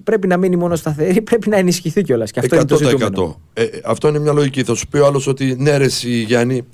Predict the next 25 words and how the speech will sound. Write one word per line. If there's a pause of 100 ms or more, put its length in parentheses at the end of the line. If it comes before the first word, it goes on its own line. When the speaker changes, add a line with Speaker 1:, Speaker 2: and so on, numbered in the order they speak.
Speaker 2:
αλλά
τα
πράγματα
είναι (540)
όπως, (400)
ε, (400)
κάποιοι
μπορούν
να
θεωρούν (300)
το
αποτέλεσμα
προδιαγεγραμμένο,
αλλά
και
τις, (280)
και
τα
απόνερα
όλων
αυτών
των
συ-,
ε,
συμφωνιών